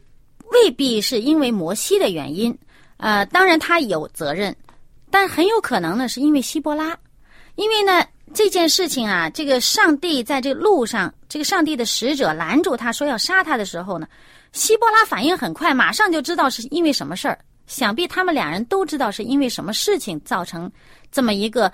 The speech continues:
呃，可能导致的杀身之祸。那么这件事情呢，就是因为割礼的事情。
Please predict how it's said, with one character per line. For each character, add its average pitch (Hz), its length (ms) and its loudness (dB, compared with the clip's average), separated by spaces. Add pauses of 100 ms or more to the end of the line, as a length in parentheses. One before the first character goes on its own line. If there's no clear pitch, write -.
(200)
呃， - 100 -20 (100)
可 - 180 2
能 202 180 -2
导 185 220 -2
致 - 160 -8
的 165 100 -4
杀 196 220 -6
身 190 200 -6
之 185 140 -6
祸。 175 260 -8 (520)
那 415 120 2
么 339 160 4 (300)
这 415 160 2
件 339 140 4
事 359 200 2
情 269 160 0
呢， 226 100 0
就 277 140 -4
是 254 140 -4
因 294 140 2
为 285 120 4
割 381 220 0
礼 277 160 -2
的 156 120 -8
事 180 200 -8
情。 - 180 -12